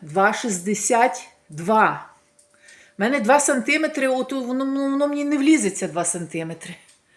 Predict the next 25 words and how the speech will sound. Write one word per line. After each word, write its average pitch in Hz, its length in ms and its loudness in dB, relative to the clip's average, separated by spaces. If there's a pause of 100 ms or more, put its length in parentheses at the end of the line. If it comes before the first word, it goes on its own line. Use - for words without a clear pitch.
(720)
Що - 380 -4
я 277 140 4
буду 240 300 -4
робити, 240 500 -2
я 214 300 2
не 214 160 -4
знаю, 170 540 -4
дорогесенькі 165 640 -10
мої. 165 400 -16 (1300)
Як 247 220 2
воно 247 240 2
буде, 220 400 -4
що 220 240 -2
воно 240 260 -2
буде, 220 360 -6
і 185 80 0
я 214 120 0
вже 214 140 -2
гроші 220 340 -2
заплатила, 226 680 -2
і 190 60 0
воно 202 120 -6
мені 226 140 -4
сильно 233 360 -2
подобається. 202 880 -4